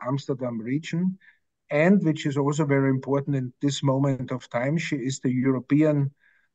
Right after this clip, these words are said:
director of lama, which is a research collaboration between inria in France, her research center in Amsterdam, and the Chinese Academy of Science.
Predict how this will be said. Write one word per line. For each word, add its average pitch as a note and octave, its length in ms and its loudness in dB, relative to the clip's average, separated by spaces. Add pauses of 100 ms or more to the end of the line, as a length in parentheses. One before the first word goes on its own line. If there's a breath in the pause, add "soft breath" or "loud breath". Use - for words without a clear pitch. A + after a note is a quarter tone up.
(180)
director C#3 540 2
of C3+ 200 -4
lama, D3 520 6
which C#3+ 260 2
is C#3+ 180 2
a C3 280 0 (100)
research E3+ 640 2
collaboration C#3+ 1120 2 (200)
between B2+ 340 0
inria D#3 640 4
in B2+ 100 -4
France, C3+ 720 -2 (460)
her D#3 240 6
research D3+ 520 2
center C#3+ 480 -2
in A#2 120 -4
Amsterdam, C3+ 680 -4
and A2+ 180 -10
the C3 80 0
Chinese C3+ 540 -2
Academy B2+ 580 -4
of A#2 120 -6
Science. C3 640 -2